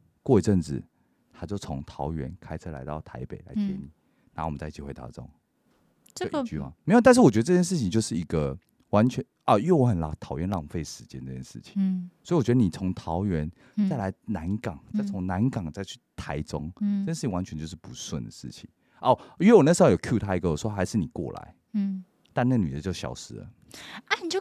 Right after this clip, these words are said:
Speaker 2: cue 了人家啦，你就已经 cue 了人，
Speaker 1: 但，但我觉得
Speaker 2: 他也灵机一动要给你惊喜啊。
Speaker 1: 对，他就是消失，然后突然出现，我觉得哇，好，当然还有很多事啦。
Speaker 2: 这是惊喜啊。
Speaker 1: 但是我觉得就是已经到很多的状况是你没办法去判断，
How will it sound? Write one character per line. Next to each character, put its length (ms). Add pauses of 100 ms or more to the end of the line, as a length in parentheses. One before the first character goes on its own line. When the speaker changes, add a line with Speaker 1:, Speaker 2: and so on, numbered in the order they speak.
Speaker 2:
cue 320
了 120
人 320
家 460
啦， 340
你 180
就 200
已 40
经 180
cue 380
了 100
人， 100
Speaker 1:
但， 100
但 100
我 60
觉 60
得 60
Speaker 2:
他 60
也 80
灵 220
机 180
一 60
动 180
要 120
给 120
你 160
惊 280
喜 380
啊。 360
Speaker 1:
对， 160
他 160
就 80
是 60
消 240
失， 200
然 100
后 60
突 100
然 100
出 180
现， 240 (280)
我 100
觉 180
得 120
哇， 140 (460)
好， 180
当 160
然 220
还 240
有 80
很 200
多 180
事 140
啦。 80
Speaker 2:
这 80
是 180
惊 120
喜 60
啊。 200
Speaker 1:
但 100
是 40
我 140
觉 160
得 60
就 100
是 220
已 160
经 240
到 260
很 240
多 180
的 120
状 220
况 220
是 380 (400)
你 100
没 140
办 160
法 60
去 140
判 280
断， 320